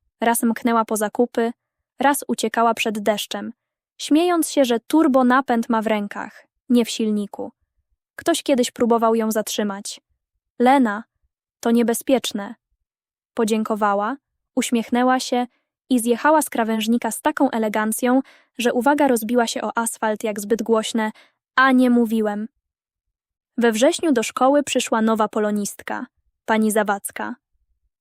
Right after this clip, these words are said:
Młoda, z brązowymi lokami i notesem pełnym kolorowych zakładek.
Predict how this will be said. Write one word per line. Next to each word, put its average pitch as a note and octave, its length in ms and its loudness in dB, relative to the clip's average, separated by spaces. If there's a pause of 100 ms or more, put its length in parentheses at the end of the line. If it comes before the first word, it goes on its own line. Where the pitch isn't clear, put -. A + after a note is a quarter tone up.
Młoda, B3+ 440 4
z C4 80 -6
brązowymi A3+ 600 2
lokami A3+ 560 0 (420)
i B3+ 80 6
notesem C4+ 480 4
pełnym A#3 360 2
kolorowych A3 560 0
zakładek. G#3 640 -8